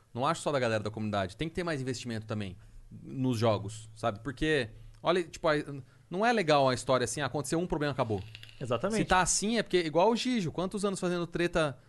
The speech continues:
Speaker 1: na rapa do tacho, sabe? Sem ter grana pro outro ano. Então, eu acho que tem que ter um desenvolvimento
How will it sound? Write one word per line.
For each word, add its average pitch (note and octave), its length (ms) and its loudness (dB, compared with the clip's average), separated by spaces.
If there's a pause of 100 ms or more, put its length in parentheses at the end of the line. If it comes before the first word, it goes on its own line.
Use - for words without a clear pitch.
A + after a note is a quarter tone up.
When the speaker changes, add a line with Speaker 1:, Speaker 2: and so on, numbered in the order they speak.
(280)
Speaker 1:
na C#3+ 120 4
rapa F3+ 300 4
do D3+ 100 0
tacho, D3+ 400 2
sabe? C3+ 260 2
Sem D#3 180 -2
ter D#3+ 200 0
grana C#3+ 240 2
pro C#3+ 100 -4
outro C3 240 0
ano. A#2 160 0
Então, C#3 800 0 (320)
eu B2 60 2
acho C3+ 160 2
que - 80 -16
tem E3+ 140 0
que - 80 -10
ter F3 100 2
um C#3 400 2
desenvolvimento A#2+ 680 0